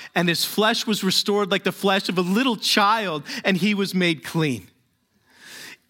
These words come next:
In love, Jesus wanted the people of Nazareth to be healed according to the word of the man of God, <laughs> namely himself. But in their privileged position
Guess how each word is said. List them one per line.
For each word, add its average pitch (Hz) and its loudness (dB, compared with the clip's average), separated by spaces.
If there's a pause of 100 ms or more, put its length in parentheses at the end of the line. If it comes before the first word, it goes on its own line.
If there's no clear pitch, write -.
In 262 2
love, 147 0
Jesus 226 0
wanted 208 2
the 175 -8
people 240 0
of 190 0
Nazareth 190 4
to 220 2
be 202 0
healed 214 0 (220)
according 302 0
to 294 0
the 285 0
word 269 2
of 233 0
the 262 2
man 254 2
of 190 -2
God, 220 0 (240)
<laughs> - -8
namely 226 0 (420)
himself. 214 -2 (1400)
But 202 0
in 262 0
their 233 0
privileged 233 -2
position 175 0